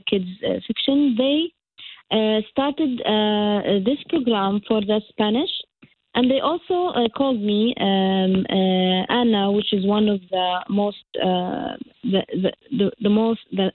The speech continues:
very nice, uh, librarian at the, uh, Bridgeport Library.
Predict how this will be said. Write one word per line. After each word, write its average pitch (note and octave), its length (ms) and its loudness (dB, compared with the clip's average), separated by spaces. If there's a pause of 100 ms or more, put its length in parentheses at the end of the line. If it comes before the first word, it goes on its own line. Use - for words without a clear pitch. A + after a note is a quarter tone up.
very A#3+ 220 2
nice, G3 380 0 (200)
uh, F#3+ 60 0
librarian F#3+ 760 2
at F#3+ 180 0
the, F3 280 0 (640)
uh, F3 680 2
Bridgeport G3 440 0
Library. G3+ 540 0